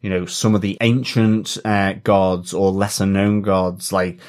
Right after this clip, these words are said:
like with Thor, with the, uh, in, in Norse mythology,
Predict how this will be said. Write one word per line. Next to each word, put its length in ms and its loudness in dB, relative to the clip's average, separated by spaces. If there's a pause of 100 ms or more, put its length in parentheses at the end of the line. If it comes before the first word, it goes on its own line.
(180)
like 240 -2
with 180 -4
Thor, 400 2
with 160 -4
the, 340 0
uh, 200 -6
in, 240 -4
in 240 -2
Norse 340 2
mythology, 840 0